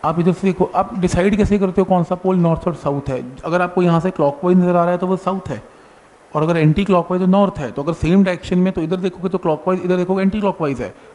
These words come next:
south and north है। ठीक, तो इस case में जो next case है, अ, इसमें ना resistance given होनी चाहिए तो ही आंसर आएगा इसमें, ये last वाला।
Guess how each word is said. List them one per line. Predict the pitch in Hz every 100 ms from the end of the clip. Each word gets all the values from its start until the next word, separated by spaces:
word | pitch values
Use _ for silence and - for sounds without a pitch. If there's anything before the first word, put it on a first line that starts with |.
| - -
south | 139 160
and | 170
north | 190 180
है। | - - - - - - - - - - -
ठीक, | 202 - - - - - - - - -
तो |
इस | 214 214
case | 220 202
में | 214 214 220 - - 202
जो | 202 196
next | 185 196 - -
case | 196 180 -
है, | 175 214 - _ _ _ _ -
अ, | 170 175 -
इसमें | 190 220
ना | 262
resistance | 233 175 180 - 233
given | 202 214
होनी | 208 202
चाहिए | 208
तो | 214 196
ही |
आंसर | 196 180 185 180
आएगा | 175 170
इसमें, | 160 175
ये | 175
last | 151 139 -
वाला। | 143